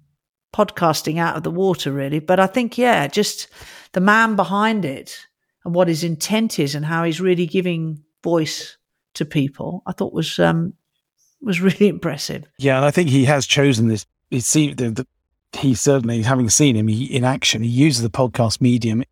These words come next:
Speaker 2: exactly that way to, to help humans connect. And I really, I, I, that, hearing him tell his backstory, you know, when you, <laughs> like the, you know, like the prequel, to see where did that come from, and hearing how,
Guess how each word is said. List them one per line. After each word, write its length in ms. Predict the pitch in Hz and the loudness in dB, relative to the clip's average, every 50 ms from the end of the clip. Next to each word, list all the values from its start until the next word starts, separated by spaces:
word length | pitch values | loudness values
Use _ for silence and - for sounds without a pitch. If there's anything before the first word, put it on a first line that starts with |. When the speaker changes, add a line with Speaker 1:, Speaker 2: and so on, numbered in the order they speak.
| _ _ | _ _
Speaker 2:
exactly 560 | - 139 110 113 127 135 135 127 - - 123 | -4 -4 -2 0 2 2 0 0 -2 -2 0
that 220 | 110 123 120 - 127 | 0 0 -2 0 2
way 200 | 139 143 127 107 | 2 2 2 0
to, 160 | - - 127 | -2 -4 -6
to 200 | 110 - - - | -6 -6 -6 -2
help 340 | 104 123 131 120 110 - - | 0 0 0 -2 -4 -4 -2
humans 240 | 120 117 117 113 - | 0 0 0 0 0
connect. 320 | - 135 131 127 117 110 | 0 0 0 0 0 0
And 80 | 131 131 | 0 0
I 40 | 135 | 0
really, 580 | 135 139 151 160 160 160 151 139 131 135 - | 2 2 4 4 4 4 4 4 2 2 0
I, 360 | - 147 139 143 143 143 143 139 | 0 0 0 0 0 0 0 0
I, 80 | 127 - _ _ - - - - - _ _ _ _ _ _ _ _ _ _ _ - | 0 -2 _ _ -20 -20 -20 -20 -20 _ _ _ _ _ _ _ _ _ _ _ -2
that, 320 | - 185 185 202 190 - - _ _ _ _ _ - | 0 2 2 2 -2 -6 -14 _ _ _ _ _ -2
hearing 320 | - 175 208 233 226 196 | 2 2 4 4 4 4
him 100 | 180 165 | 2 2
tell 200 | - - 160 156 | 2 2 2 2
his 120 | 143 123 - | 2 2 0
backstory, 960 | - - 143 151 175 - - - - - 131 117 113 113 110 120 143 110 117 - _ _ _ - | 0 -2 -2 -2 -2 -4 -6 -4 0 0 0 2 2 0 -2 -2 -4 -8 -10 -12 _ _ _ -4
you 140 | 214 151 127 | 0 0 2
know, 180 | 123 117 120 123 - | 2 2 0 -2 -2
when 180 | - 127 123 127 | 0 2 2 4
you, 260 | 127 123 123 143 143 - _ _ - - - | 4 2 2 0 -2 -6 _ _ -10 -2 -2
<laughs> 320 | 190 - - 214 - - | -2 0 2 0 2 2
like 160 | 214 185 - | 0 -2 -2
the, 220 | - 185 180 113 - _ - - - - | -2 -4 -4 -4 -6 _ -14 -14 -6 -2
you 80 | - 143 | 0 2
know, 120 | 135 131 | 2 2
like 160 | 139 143 143 | 2 0 0
the 80 | 131 117 | -4 -8
prequel, 680 | - - - - 165 165 135 - - 139 120 113 123 - - - - - | -8 -2 2 2 2 2 2 -2 -2 -2 -2 -2 -4 -8 -12 -18 -12 -8
to 120 | - - | -6 -2
see 240 | - 160 160 151 147 151 - _ _ _ _ _ _ _ | 0 2 2 2 2 -2 -6 _ _ _ _ _ _ _
where 340 | - 147 147 175 196 208 208 | -4 0 2 4 4 4 4
did 140 | 175 185 156 | 2 2 2
that 240 | - 147 143 - - | 2 0 0 -2 -4
come 260 | - - 165 175 160 | -2 0 2 2 2
from, 400 | - - - 113 101 107 110 120 | 0 0 0 0 2 2 2 2
and 120 | 127 127 | 2 2
hearing 420 | 110 117 156 170 160 147 143 139 127 | 2 2 2 4 4 4 4 2 2
how, 460 | 120 139 135 131 127 127 123 113 | 2 2 2 2 2 2 0 0